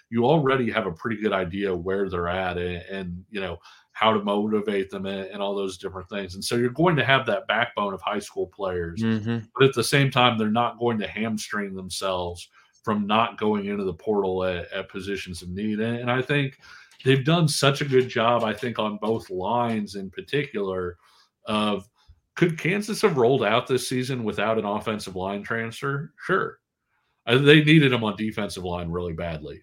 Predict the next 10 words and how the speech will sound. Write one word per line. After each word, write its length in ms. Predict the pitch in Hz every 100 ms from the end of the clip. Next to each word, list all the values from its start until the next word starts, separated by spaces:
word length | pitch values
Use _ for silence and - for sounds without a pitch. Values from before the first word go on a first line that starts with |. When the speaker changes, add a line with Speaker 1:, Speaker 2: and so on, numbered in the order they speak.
| -
Speaker 1:
but, 340 | 117 120 107
Speaker 2:
Yeah. 640 | 127 - - _ _ 135 147 143
Speaker 1:
but, 340 | 143 131 123 135
but 180 | 135
could 220 | - 160 160
they 180 | 160
on 160 | 143 131
offensive 520 | 123 139 139 135 135
line? 280 | 127 143 143
Probably. 720 | - 127 185 139 120 135 139